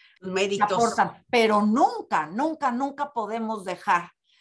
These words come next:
Speaker 1: nuestra tradición, nuestros juegos, lo que pro-, lo que, lo que provoca en las relaciones jugar, que ustedes bien lo dicen en la introducción, ¿no?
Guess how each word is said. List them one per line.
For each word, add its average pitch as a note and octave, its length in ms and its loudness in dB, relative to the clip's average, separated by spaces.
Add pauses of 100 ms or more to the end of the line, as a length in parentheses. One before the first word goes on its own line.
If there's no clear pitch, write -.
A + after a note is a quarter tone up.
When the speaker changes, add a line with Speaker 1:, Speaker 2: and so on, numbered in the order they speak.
(220)
Speaker 1:
nuestra G3+ 680 0
tradición, G3 920 -2
nuestros F3 760 -6
juegos, A3 500 -2
lo G3 240 -4
que G3 360 -8
pro-, G3 280 -2
lo A3 220 -4
que, F#3 260 -10
lo F#3+ 220 -6
que F#3 260 -10
provoca A#3 520 -2
en C#4+ 80 -4
las G#3+ 140 -2
relaciones F3+ 1080 -2
jugar, D#3+ 420 0 (160)
que G#3+ 100 -4
ustedes A3 460 -4
bien G#3 260 -4
lo F#3+ 120 -8
dicen F3 340 -8
en D#3 120 -12
la D3 60 -12
introducción, C3+ 720 -14
¿no? - 240 -10